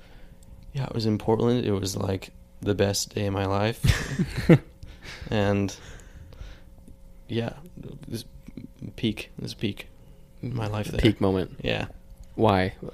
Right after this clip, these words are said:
Speaker 3: You just, you're in love with Travis?
Speaker 1: Um, I guess so. Yeah, it's just
Speaker 3: Dude, own it. If, don't you have, like, a signed lithograph
Speaker 1: Yeah,
Speaker 3: by
Speaker 1: I have
Speaker 3: him?
Speaker 1: a signed lithograph. It's not in any of the cameras.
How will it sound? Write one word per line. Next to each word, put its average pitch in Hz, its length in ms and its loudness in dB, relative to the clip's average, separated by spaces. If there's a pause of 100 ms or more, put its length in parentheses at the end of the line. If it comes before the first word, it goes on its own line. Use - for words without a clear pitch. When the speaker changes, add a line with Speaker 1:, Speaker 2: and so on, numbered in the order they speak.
Speaker 3:
You 104 300 -6
just, - 260 -4
you're 101 240 4
in 95 100 2
love 98 180 6
with - 200 -6
Travis? - 460 0 (160)
Speaker 1:
Um, 147 580 6 (2250)
I 123 120 2
guess 139 260 4
so. 131 500 2
Yeah, 123 500 2
it's - 180 -4
just - 280 -4 (420)
Speaker 3:
Dude, - 300 8
own 143 200 12
it. - 180 6
If, - 440 2
don't 190 180 10
you 254 80 6
have, 240 100 6
like, 214 140 6
a 156 60 8
signed 156 480 6 (460)
lithograph 123 560 10
Speaker 1:
Yeah, 95 80 6
Speaker 3:
by 123 80 12
Speaker 1:
I - 20 12
have 139 100 10
Speaker 3:
him? - 40 10
Speaker 1:
a - 40 8
signed 139 480 6
lithograph. 131 800 8 (380)
It's - 220 0
not 123 200 8
in 113 100 4
any 123 240 6
of 113 140 4
the 104 280 2 (240)
cameras. 110 560 -2